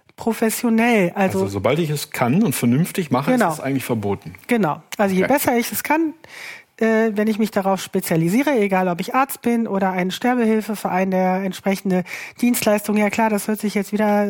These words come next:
Speaker 1: nach Geschäft an, aber Hilfeleistungen, nennen wir es mal so, im Angebot hat, die machen sich natürlich da sofort strafbar und können also momentan,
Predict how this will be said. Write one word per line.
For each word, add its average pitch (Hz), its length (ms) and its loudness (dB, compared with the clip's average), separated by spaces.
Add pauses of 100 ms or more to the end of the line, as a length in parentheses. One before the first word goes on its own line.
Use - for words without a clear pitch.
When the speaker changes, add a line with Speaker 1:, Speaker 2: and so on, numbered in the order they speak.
Speaker 1:
nach 208 300 -4
Geschäft 220 400 -6
an, 208 160 -2
aber 196 260 0 (720)
Hilfeleistungen, 233 920 2
nennen 220 180 2
wir 214 60 2
es - 120 -6
mal 185 100 2
so, 269 200 2 (100)
im 254 240 -4
Angebot 220 560 0
hat, - 320 0 (220)
die 220 80 0
machen 202 260 0
sich 190 160 -2
natürlich 180 400 -2
da 165 160 -2
sofort 170 400 -6 (540)
strafbar 180 880 0 (840)
und 240 300 2
können 233 480 2
also 220 500 2 (120)
momentan, 233 840 2